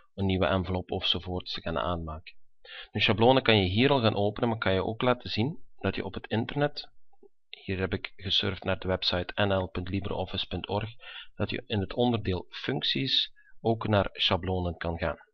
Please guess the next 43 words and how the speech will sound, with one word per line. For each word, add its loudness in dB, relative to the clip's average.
En -8
je -2
krijgt 0
dan 2
een -2
lijstje -2
heel -2
beneden, 0
waarin -2
dat 0
je -6
kan -2
gaan -2
zoeken 0
op -2
hun 0
eigen 0
LibreOffice 0
wiki -2
naar -2
schablonen, 2
of -2
dat -2
je -6
gaat -2
eens 0
een 0
keer -4
surfen -4
op -8
open 0
template -2
punt -4
org. -6
Een -6
template 6
is 0
de 0
Engelse 2
vertaling -2
van -4
een -4
schabloon. -4